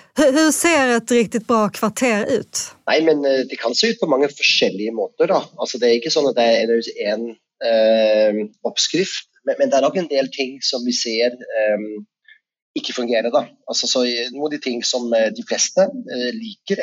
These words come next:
Speaker 2: är ju ett visst element av mångfald. Alltså att man upplever att det är, eh, olika typer av, eh, aktiviteter. Man kan, eh, för exempel köpa en kopp kaffe, man kan leka, man kan jobba, man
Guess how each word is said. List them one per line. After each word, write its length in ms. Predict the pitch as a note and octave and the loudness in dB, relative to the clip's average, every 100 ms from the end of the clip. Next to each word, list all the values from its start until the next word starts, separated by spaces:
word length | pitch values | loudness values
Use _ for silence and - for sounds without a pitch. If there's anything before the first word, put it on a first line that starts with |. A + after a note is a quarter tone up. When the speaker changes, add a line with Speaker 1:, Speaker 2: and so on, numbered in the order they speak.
| A2+ | 0
Speaker 2:
är 100 | A#2 | 0
ju 120 | B2+ | -2
ett 120 | A#2+ _ _ _ - | -10 _ _ _ -10
visst 300 | C3+ - - | -10 -8 -6
element 280 | B2 A#2+ G#2+ | -4 -2 -2
av 100 | C3+ | -2
mångfald. 440 | G#2 F#2 - - - _ _ _ _ - | -2 -4 -6 -6 -10 _ _ _ _ -8
Alltså 180 | D3+ C3+ | 0 2
att 200 | A#2 - | 2 0
man 140 | B2 - | -4 -6
upplever 300 | - A2 G#2+ | -6 -4 -2
att 180 | G#2 - | -4 -4
det 80 | - | -2
är, 420 | G#2+ G#2+ G#2+ A2 | 0 2 2 2
eh, 340 | A2+ A2 G#2+ G#2+ - - - - - _ | 2 2 2 -2 -4 -18 -16 -16 -18 _
olika 220 | B2 C3+ B2+ - | -2 -2 -2 -8
typer 300 | B2 - B2 A2+ A2 | -6 -2 0 2 4
av, 100 | G#2 - A#2+ | 2 0 0
eh, 360 | G#2 G2+ G2+ G2+ - - - | 2 2 2 0 -4 -10 -10
aktiviteter. 480 | - G#2+ D3 D3+ F#3 G3 A#2 | -8 -4 -2 0 -2 -4 -6
Man 80 | - | -6
kan, 120 | A2+ G#2+ | -6 -2
eh, 120 | G#2+ G2+ | -2 -2
för 60 | |
exempel 280 | G#2+ F#2+ G2 F#2+ F#2 - | -4 -6 -6 -6 -4 -4
köpa 200 | G2 F#2+ | -6 -8
en 60 | |
kopp 160 | - - | -8 -4
kaffe, 300 | F3 - E3 C3+ | -2 0 0 0
man 80 | A2+ | -4
kan 120 | G#2+ G2+ C3+ | -6 -4 0
leka, 300 | D3 C#3+ D3 B2 | 0 -2 -4 -4
man 80 | G#2+ - | -6 -4
kan 220 | G#2 G2 C#3 | -4 -2 -2
jobba, 280 | D3 - C#3 B2+ | -4 -4 -4 -2
man 80 | A2 | -8